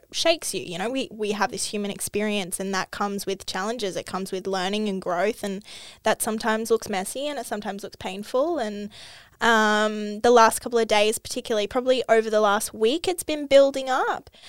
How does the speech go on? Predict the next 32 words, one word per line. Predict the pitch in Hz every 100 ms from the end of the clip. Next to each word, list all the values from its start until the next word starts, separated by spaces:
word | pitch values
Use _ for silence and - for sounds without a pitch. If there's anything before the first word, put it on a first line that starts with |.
| - - -
Um, | 226 226 220 214 214
I've | 226
just | - 233
had | 247 220
a |
few | - - 220
shifts | 220 - - 311 -
happen | 240 220 214
in | 208
my | 196
life, | 185 185 196 - - -
and, | 214 208 202 196 202
um, | 190 190 190 190 _ _ _ -
like | 233 233
I | 208
said | 214 202
before, | 202 - 294
like, | 185
nothing | 190 202 190 185
on | 180
the | 196
surface | - 208 214 180
has | - 196
really | 180 175 180
happened. | 196 - - - - -
Like, | - -
nothing | 220 214 190
has | 185
happened, | - 262 - 185 -
but | 202 196
I've | 185
just | - 190 - -